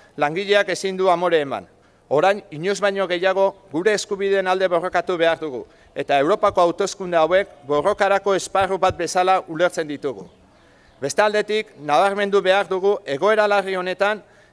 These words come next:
eskualde hontako langileriak sekulako indarra eta potentziala erakusten ari dela. Eskualde honek buru altxako du, noski baietz, baina ez krisiari ekarri gaituen eredu bidet-, bidetik.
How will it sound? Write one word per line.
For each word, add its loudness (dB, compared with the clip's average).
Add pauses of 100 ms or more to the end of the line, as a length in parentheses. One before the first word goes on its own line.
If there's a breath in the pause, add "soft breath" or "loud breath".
eskualde 0
hontako 0
langileriak -2
sekulako -2
indarra 0
eta -2
potentziala -2
erakusten -4
ari -2
dela. -6 (360 soft breath)
Eskualde 2
honek -2
buru 0
altxako 0
du, -6
noski -6
baietz, -4 (540 soft breath)
baina 0
ez -2
krisiari -2
ekarri -2
gaituen -4
eredu -2
bidet-, -4 (340)
bidetik. -4